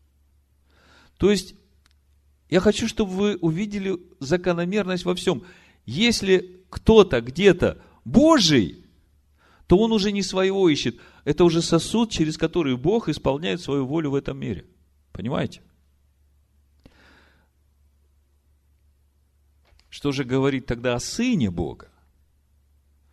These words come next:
через которого вообще весь этот мир сотворён был, который изначально есть Слово Бога? Ну, по порядку.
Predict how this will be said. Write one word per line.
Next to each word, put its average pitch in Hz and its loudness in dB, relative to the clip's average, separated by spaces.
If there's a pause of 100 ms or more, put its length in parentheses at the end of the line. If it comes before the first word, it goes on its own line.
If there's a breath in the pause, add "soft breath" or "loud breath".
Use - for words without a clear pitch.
(640)
через 143 -2
которого 151 0
вообще 135 -4
весь 143 -2
этот 127 -6
мир 220 -4
сотворён 90 -6
был, - -20 (640 soft breath)
который 175 4 (160 loud breath)
изначально 170 2
есть 143 -2
Слово 156 6 (140)
Бога? 92 -2 (2250)
Ну, 175 0
по 170 2
порядку. 147 6